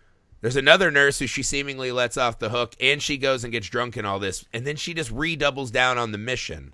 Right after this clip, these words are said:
hearing the actual voice of God. It feels like an odd moment.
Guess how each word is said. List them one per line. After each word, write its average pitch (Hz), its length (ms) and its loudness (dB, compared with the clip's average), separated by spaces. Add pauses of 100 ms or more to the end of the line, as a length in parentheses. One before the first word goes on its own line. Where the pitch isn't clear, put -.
(720)
hearing 165 440 4
the 143 80 2
actual 135 400 2
voice 120 340 -2
of 107 100 -8
God. 120 240 6
It 107 100 -2
feels 202 240 4
like 196 120 0
an 170 120 0
odd 160 420 2
moment. 135 500 -2